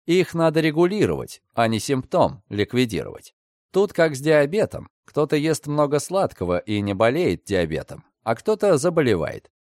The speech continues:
Кто-то ест много жирного и имеет нормальный уровень холестерина, а кто-то ест мало и имеет атеросклероз,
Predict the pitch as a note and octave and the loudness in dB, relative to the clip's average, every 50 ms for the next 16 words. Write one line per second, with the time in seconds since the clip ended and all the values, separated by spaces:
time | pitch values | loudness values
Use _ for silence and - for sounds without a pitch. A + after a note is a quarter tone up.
0 | _ _ _ _ _ _ - G3 E3+ - D3+ C3 B2 A#2 - - B2 B2 B2 A#2 | _ _ _ _ _ _ -2 -2 0 0 0 2 0 0 -2 -4 -4 -2 0 0
1 | F#2+ G2 G2+ F2 F#2+ G#2+ G2 F2+ F#2 F#2+ F2+ F2+ E2+ - - G#2 G2+ - G2+ G#2+ | 0 0 -2 -2 -2 -2 -2 -2 -2 0 0 0 -2 -2 -2 -6 -6 -4 -4 -4
2 | A2 A2+ G#2 F#2 E2+ D2+ - A#2+ A#2 A2+ A2 A2 G2+ F#2 F2+ F#2+ F#2+ F#2+ F#2 E2+ | -2 -2 -2 -2 -4 -4 -2 -2 0 0 0 0 0 0 0 0 0 0 0 0
3 | E2+ E2 D#2+ D2+ - - G2 F#2 E2 D2+ - - - D2 E2+ B2 D#3 F#3+ G3 F3+ | -2 -4 -6 -8 -8 -6 -6 -4 -4 -8 -8 -10 -8 -6 -4 -4 -2 -2 -2 -4
4 | - _ _ _ _ _ _ - D#3+ D3+ - - G#3+ G3+ - G#3 G3+ F3+ D3 C#3+ | -6 _ _ _ _ _ _ -4 -4 -2 -2 -2 -2 0 2 2 2 2 2 0
5 | D#3+ D#3 - - - F3+ G#3 A3 B2 D#2 C2+ - - _ _ G#2+ A2+ A2+ - A2+ | 0 -2 -2 -4 -6 -4 -2 -2 -2 -2 -4 -8 -14 _ _ -2 -2 -2 0 -2
6 | G#2+ F#2 F2 F#2+ B2 D3+ D#3+ - A#2 G2+ G2+ - A2 G#2+ G#2 - - - G2 F#2 | -2 0 0 0 0 0 0 0 0 0 0 0 0 0 -2 -2 -4 -2 -2 -2
7 | E2+ D2 - - - - | -2 -2 -4 -8 -14 -18